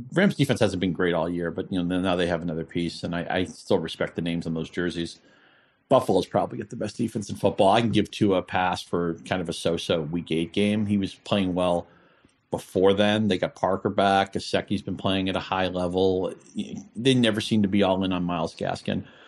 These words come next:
I would think Tua's in line against the Houston defense that we really have nothing good to say about. I think Tua's in line for, you know, eighteen, twenty, twenty-two fantasy point day,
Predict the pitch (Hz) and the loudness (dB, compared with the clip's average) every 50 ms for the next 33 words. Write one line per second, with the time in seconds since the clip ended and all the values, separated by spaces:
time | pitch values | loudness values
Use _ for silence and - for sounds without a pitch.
0 | - - _ - - - 139 156 139 117 98 101 - - 107 104 95 87 - 98 | -20 -20 _ -6 0 2 4 4 4 2 2 0 2 2 4 4 4 2 2 -2
1 | 90 90 90 92 92 92 92 95 90 87 82 90 87 - - 87 82 - 101 95 | -2 0 0 0 0 2 2 0 0 -2 -2 -4 -4 -4 -6 -6 -4 -2 -4 -4
2 | - - 76 71 90 92 - - 90 87 85 - - 82 - - - 82 90 90 | -4 -6 -6 -4 -4 -2 -2 -2 -2 -2 -2 -2 -4 -4 -4 -6 -6 -4 -2 -2
3 | 90 82 92 90 92 90 80 80 85 82 - - 95 - 82 82 - - - 87 | -2 0 0 2 2 2 0 0 -2 -4 -2 -2 -2 -2 -2 -4 -6 -4 -4 -2
4 | 85 87 80 - 87 85 87 - - - - - - - - - _ _ - - | -2 -2 0 0 0 0 0 -2 -6 -14 -20 -20 -20 -20 -20 -20 _ _ 0 2
5 | 107 113 98 - - 101 95 87 - 98 90 87 90 92 87 - - 92 87 87 | 2 2 2 2 2 2 2 2 0 0 0 0 0 0 0 0 0 2 2 2
6 | 85 85 - 90 90 85 - - 95 92 82 - - 95 90 90 - - 90 85 | 0 -2 -4 -4 -4 -4 -2 0 -2 -2 -2 -2 -2 -2 -2 -2 -2 -2 -2 -2
7 | 87 87 82 - - 92 90 85 - - 90 87 90 - _ - - 90 85 87 | -2 -2 -2 -2 -2 -2 -2 -2 -2 -2 -4 -4 -4 -8 _ -6 -4 -2 -2 -2
8 | 87 - 95 90 - - 90 90 85 - - 87 85 85 87 85 85 | -2 -4 -6 -6 -4 -4 -4 -4 -4 -2 0 0 2 2 0 -2 -4